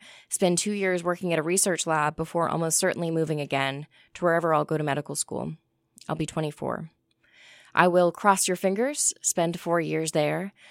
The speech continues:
before moving again to wherever I will complete my residency.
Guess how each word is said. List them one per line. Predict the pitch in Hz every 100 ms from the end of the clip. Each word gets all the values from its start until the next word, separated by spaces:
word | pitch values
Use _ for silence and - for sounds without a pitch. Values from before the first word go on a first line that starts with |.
| -
before | 190 - 196
moving | 196 180 185
again | 170 170 175
to | 170
wherever | 165 - 170 175
I | -
will | 160
complete | 156 165 - 175
my | 151
residency. | 151 151 147 143 - 143 135 160